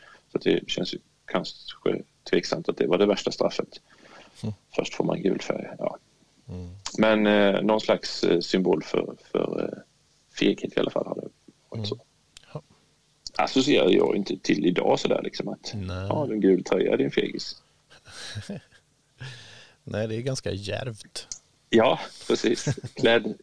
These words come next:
Speaker 1: klädmässigt så känns det ju snarare tvärtom, att man har, gör ett litet statement om man kommer i gula byxor.
Speaker 2: Mm. Jag har en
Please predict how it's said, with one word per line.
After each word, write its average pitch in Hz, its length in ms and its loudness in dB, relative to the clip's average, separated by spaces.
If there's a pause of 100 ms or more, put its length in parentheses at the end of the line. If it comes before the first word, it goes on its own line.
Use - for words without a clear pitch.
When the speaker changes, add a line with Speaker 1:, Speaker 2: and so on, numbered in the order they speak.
Speaker 1:
klädmässigt 104 680 2
så - 100 0
känns - 180 0
det - 100 2
ju 123 60 6
snarare 113 280 0
tvärtom, - 500 -4
att - 140 -10
man - 140 -4
har, - 180 -8 (720)
gör 90 120 2
ett - 80 -2
litet - 200 -2
statement - 600 0
om 113 40 2
man 107 100 0
kommer 104 200 4
i 98 60 6
gula 92 280 6
byxor. - 380 -4 (880)
Speaker 2:
Mm. - 260 -18 (120)
Jag 101 160 -6
har 101 300 -4
en 90 260 -8